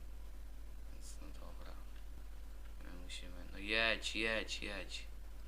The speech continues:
My musimy tutaj, proszę państwa, mocno uważać. Dobra, wyprzedzę go, zdążę chyba. Zdążyłem.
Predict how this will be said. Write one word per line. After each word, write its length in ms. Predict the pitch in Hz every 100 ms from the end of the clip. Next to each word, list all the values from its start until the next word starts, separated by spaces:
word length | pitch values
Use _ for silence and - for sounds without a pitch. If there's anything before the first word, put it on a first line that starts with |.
| - - - - - 87
My 100 | 90
musimy 440 | 90 - 92 90
tutaj, 280 | - - 92
proszę 300 | 90 - - -
państwa, 480 | 92 90 - - 90 - - - - - - -
mocno 360 | - 95 - 92
uważać. 520 | 95 98 95 95 90
Dobra, 280 | - 98 92
wyprzedzę 480 | 92 - - 98 98
go, 140 | -
zdążę 420 | - 98 90 -
chyba. 280 | - - - - - - - - - - -
Zdążyłem. 600 | - - - - - -